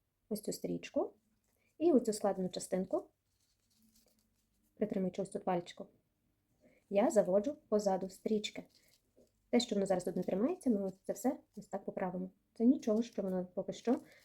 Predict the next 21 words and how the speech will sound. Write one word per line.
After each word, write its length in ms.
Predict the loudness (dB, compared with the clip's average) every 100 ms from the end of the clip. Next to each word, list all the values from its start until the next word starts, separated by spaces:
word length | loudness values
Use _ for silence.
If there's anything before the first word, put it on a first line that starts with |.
| -2
нам 260 | 2 2 2
не 100 | 0
тримається. 600 | 0 0 -2 -2 -2 -2 _ -18 0
Але 180 | 4 6
нам 180 | 8
головне 320 | 6 6 2 0
тепер, 380 | 0 2 2 -2
щоб 260 | -12 -4 0
ось 100 | 0
тут, 240 | 0 -4 _
покажу 200 | -2 -2
вам 120 | -2
з 40 |
цієї 260 | 0 0 -2
сторони, 420 | 0 4 4 2 _ _ -20 -16
щоб 260 | -4 -2 -2
ось 100 | 0
тут 240 | 0 2
було 360 | 4 4 4 0 _ _ _ _ _ _ _ _ _ _ _ _
вісім 320 | 2 4 6 6
сантиметрів 600 | 6 4 0 0 0